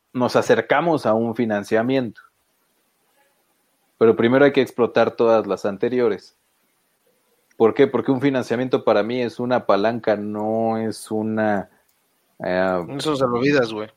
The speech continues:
Speaker 1: no es un salvavidas, exactamente. Yo lo pienso así. Quisiera que los que están, los financieros que me están escuchando, porque evidentemente yo
Speaker 2: Venga,
Speaker 1: no soy
Speaker 2: venga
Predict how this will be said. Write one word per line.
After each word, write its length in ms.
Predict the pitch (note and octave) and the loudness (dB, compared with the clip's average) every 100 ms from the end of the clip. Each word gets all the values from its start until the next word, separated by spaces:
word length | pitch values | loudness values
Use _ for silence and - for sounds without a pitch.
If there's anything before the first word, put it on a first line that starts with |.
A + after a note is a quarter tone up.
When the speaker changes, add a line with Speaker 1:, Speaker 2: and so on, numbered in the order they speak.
| - | -4
Speaker 1:
no 160 | B2+ B2+ | 0 2
es 100 | C3+ | 2
un 100 | B2+ | 2
salvavidas, 640 | B2+ G#2+ G#2 G#2+ F#2+ - | 4 6 6 4 2 -2
exactamente. 800 | G#2+ - G#2 - G#2 F#2+ F2+ - - | -6 -2 -2 0 -2 -4 -8 -14 -18
Yo 280 | G2+ A#2+ E3 | 0 4 6
lo 200 | E3 - | 4 2
pienso 320 | C3 A#2+ A#2 | 0 2 0
así. 400 | G#2 D3 F#3+ - _ _ _ _ | 0 -2 -2 -8 _ _ _ _
Quisiera 440 | - A2 B2 B2+ A2+ | -12 -2 4 4 4
que 120 | A2 | 0
los 180 | G2 - | -2 -4
que 80 | |
están, 480 | G2+ - A#2+ B2 G#2+ - - | -2 2 2 2 -6 -10 -4
los 200 | A2+ - | -2 -2
financieros 480 | A2 A2 B2 B2+ | -4 -4 -4 -4
que 120 | A#2+ G2+ | -6 -8
me 60 | |
están 160 | F#2+ A#2+ | -4 -6
escuchando, 520 | - - A#2+ A#2+ C3 _ _ _ _ _ - | -6 -4 -2 -2 -8 _ _ _ _ _ 0
porque 480 | G2+ F#2 G#2 F#2+ - | 0 0 0 0 2
evidentemente 760 | A#2 C3 F3 F3 D#3 B2+ C#3+ | 6 6 6 4 4 4 4
yo 100 | C#3 | 4
Speaker 2:
Venga, 120 | C3+ | 4
Speaker 1:
no 40 | B2+ | 2
soy 180 | C3+ | 2
Speaker 2:
venga 100 | C3 | 2